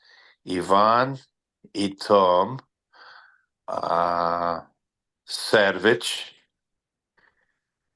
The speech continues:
Були наші воротарі Стефан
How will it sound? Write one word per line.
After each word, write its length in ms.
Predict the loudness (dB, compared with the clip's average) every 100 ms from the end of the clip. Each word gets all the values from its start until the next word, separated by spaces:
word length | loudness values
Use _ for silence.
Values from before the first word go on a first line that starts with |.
| _
Були 500 | 0 4 6 6 6
наші 640 | 4 0 0 -8 -8 -4
воротарі 1500 | 0 2 2 0 -4 -4 -2 -2 -4 -6 -10 -12 -12 -10 -12 -14 _
Стефан 1400 | -20 -20 _ -6 -2 -2 -4 -10 0 4 4 2 0 -8